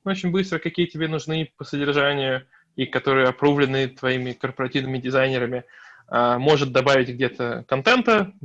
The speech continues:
там, нажмешь, не знаю, пять, пять причин, почему, м, команда Ярика крутая,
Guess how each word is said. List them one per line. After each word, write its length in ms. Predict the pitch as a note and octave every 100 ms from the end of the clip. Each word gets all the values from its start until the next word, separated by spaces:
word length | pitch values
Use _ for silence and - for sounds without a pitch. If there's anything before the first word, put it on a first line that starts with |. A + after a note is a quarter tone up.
| C3
там, 200 | B2+ C3 -
нажмешь, 420 | B2+ C3 C#3 -
не 60 |
знаю, 340 | B2 B2 A#2+ A#2 _ _ -
пять, 380 | D3+ - - - - - -
пять 180 | - G3+
причин, 280 | G3+ F3+ F3+
почему, 600 | D#3 - D#3 C#3+ C#3 C3 - _ -
м, 320 | - - - - - _ -
команда 320 | C#3+ C#3+ C3+
Ярика 340 | C3+ C3 -
крутая, 640 | - D3 A3 A3 F#3 E3